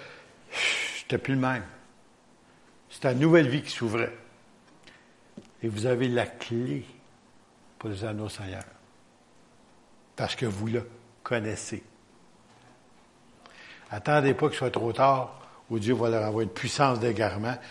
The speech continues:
puis jamais ils vont venir au Seigneur, puis ils vont être perdus pour l'éternité. C'est vous et moi qu'on a la réponse.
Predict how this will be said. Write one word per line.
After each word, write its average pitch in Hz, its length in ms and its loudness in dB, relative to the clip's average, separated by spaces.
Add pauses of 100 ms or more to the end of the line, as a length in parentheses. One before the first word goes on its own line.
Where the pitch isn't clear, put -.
(160)
puis 104 140 -10
jamais 117 320 -2
ils 98 60 -4
vont 101 140 -6
venir 104 200 -6
au 95 60 -6
Seigneur, 117 320 -6
puis 110 80 -10
ils - 60 -8
vont 113 40 -2
être 101 80 -6
perdus 104 280 -8
pour - 140 -8
l'éternité. 101 600 -8 (840)
C'est 117 200 -2
vous 131 280 0
et 135 100 2
moi 139 240 2 (260)
qu'on 113 220 -6
a 113 100 -2
la 107 100 -2
réponse. - 640 -8